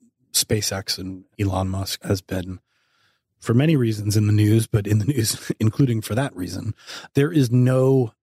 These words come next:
Chinese equivalent. You simply can't imagine the Chinese government having to publicly cajole a company into doing X, Y, or Z,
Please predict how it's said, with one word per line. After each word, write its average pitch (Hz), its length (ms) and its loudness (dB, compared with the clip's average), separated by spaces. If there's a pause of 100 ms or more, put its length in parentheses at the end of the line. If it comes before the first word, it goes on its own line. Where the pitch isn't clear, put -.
Chinese 120 680 2
equivalent. - 640 -6 (380)
You 131 200 2
simply 143 300 2
can't 123 300 -4
imagine 113 540 0
the 98 80 -8
Chinese 113 340 0
government 113 340 0
having 117 260 -2
to 104 80 -12
publicly 131 560 0
cajole 117 540 -2
a 107 40 -8
company 123 500 -2
into 110 360 -2
doing 110 400 0
X, 117 220 -6
Y, 104 220 -8
or 104 100 -10
Z, 104 240 -6